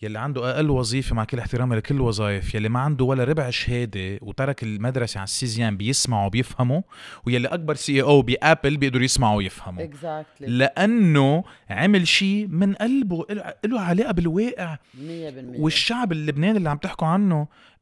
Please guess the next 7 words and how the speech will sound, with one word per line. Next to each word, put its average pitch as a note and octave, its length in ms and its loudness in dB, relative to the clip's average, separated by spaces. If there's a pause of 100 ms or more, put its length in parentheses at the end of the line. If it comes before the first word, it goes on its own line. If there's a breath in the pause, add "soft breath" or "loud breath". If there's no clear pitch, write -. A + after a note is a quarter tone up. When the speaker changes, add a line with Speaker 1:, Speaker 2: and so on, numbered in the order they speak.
Speaker 1:
إذا C3+ 180 0
شاف G#3+ 400 2
هيدا F3+ 140 4
الشي F#3+ 220 -2
ذكي، D3+ 460 -4 (300 soft breath)
رح B2 140 -8
يتقبله. G3 580 -2